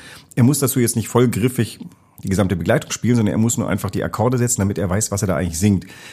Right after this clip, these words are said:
Denn, äh, er hat das noch nie gehört, möglicherweise, und er übt jetzt, äh, Intervalle und wie das Stück geht und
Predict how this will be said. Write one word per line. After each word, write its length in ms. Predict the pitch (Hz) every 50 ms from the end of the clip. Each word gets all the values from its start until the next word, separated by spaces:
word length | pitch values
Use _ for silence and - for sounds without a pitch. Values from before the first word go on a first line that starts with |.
| - - -
Denn, 260 | - 95 98 95 -
äh, 180 | - - 65 -
er 140 | - - 87
hat 80 | 101 110
das 100 | 104 -
noch 80 | 98
nie 120 | 101 101 90
gehört, 340 | 92 87 110 147 170 -
möglicherweise, 580 | 151 156 151 147 135 147 123 117 127 135 127 127
und 180 | - - - -
er 320 | 92 117 127 - - -
übt 220 | 127 135 131 -
jetzt, 340 | 123 123 - - - - -
äh, 160 | - 107 101 76 76
Intervalle 640 | 98 92 - 92 80 101 113 113 110 110 110 110
und 320 | 85 92 98 98 95 - - 101 85 98
wie 80 | 92 90
das 140 | 92 90
Stück 320 | - - 107 95 - - -
geht 320 | - 117 123 123 127 123
und 180 | 95 98 101